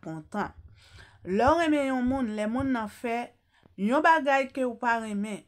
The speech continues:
ou dwe mete moun nan okouran. Ou dwe pale ak moun nan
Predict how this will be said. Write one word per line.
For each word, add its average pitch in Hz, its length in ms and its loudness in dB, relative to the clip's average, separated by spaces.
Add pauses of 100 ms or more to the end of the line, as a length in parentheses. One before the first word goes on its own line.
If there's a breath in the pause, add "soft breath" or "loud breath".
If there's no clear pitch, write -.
ou 214 180 -12
dwe 214 320 -2
mete 208 380 -4
moun 208 320 -4
nan - 180 -10
okouran. 269 600 -6 (680 loud breath)
Ou 233 180 -8
dwe 262 240 2
pale 220 520 -2
ak 208 280 -2
moun 240 380 0
nan 165 160 -10